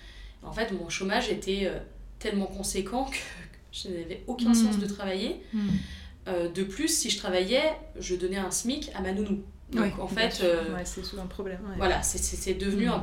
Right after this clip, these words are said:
Speaker 1: un, un problème, ce,
Speaker 2: Hmm.
Speaker 1: ce truc-là. On est resté sur Lyon, euh, j'ai accouché à Lyon, du coup,
Speaker 2: Ok.
Speaker 1: parce que je suis partie en plein, en grossesse, euh, à sept mois de grossesse, j'ai
Speaker 2: D'accord.
Speaker 1: accouché à Lyon. Euh, mon chéri a travaillé un petit peu là-bas, euh, pas, pas des expériences folles, mais il a bossé un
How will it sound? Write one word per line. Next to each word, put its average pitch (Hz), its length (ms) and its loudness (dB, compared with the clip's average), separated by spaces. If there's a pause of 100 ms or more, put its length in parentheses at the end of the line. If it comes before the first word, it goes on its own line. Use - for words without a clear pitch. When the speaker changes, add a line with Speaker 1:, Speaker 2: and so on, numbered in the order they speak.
(160)
Speaker 1:
un, - 260 -6
un - 40 -8
problème, 170 460 -6
ce, - 160 -6
Speaker 2:
Hmm. 196 240 0
Speaker 1:
ce 165 100 -2
truc-là. 214 640 -2 (300)
On 202 120 4
est 220 100 6
resté 247 280 0
sur 240 200 0
Lyon, 240 320 0
euh, 180 220 2
j'ai 175 140 2
accouché - 340 -2
à 175 80 2
Lyon, 240 220 -2
du 262 120 -2
coup, 226 100 2
Speaker 2:
Ok. 269 100 6
Speaker 1:
parce - 80 0
que 202 140 2
je 196 60 0
suis - 100 -6
partie 185 240 -4
en 190 60 -4
plein, 185 220 -6
en 180 200 -4
grossesse, 180 680 0
euh, 175 160 0
à - 40 -2
sept 208 220 -2
mois 202 120 -2
de 196 40 2
grossesse, - 380 -2
j'ai 220 60 4
Speaker 2:
D'accord. 185 240 2
Speaker 1:
accouché - 120 -4
à - 80 -6
Lyon. 180 240 -6 (1600)
Euh, 180 140 2
mon 190 120 0
chéri 214 300 2
a 180 60 2
travaillé 185 420 0
un 175 80 0
petit - 200 -2
peu 196 120 -2
là-bas, 196 580 4
euh, 254 60 2
pas, 190 420 2
pas 180 100 -2
des 175 220 0
expériences 180 500 -2
folles, - 200 -2
mais 175 100 0
il 156 80 -4
a 151 60 -4
bossé 160 240 -4
un 185 60 -4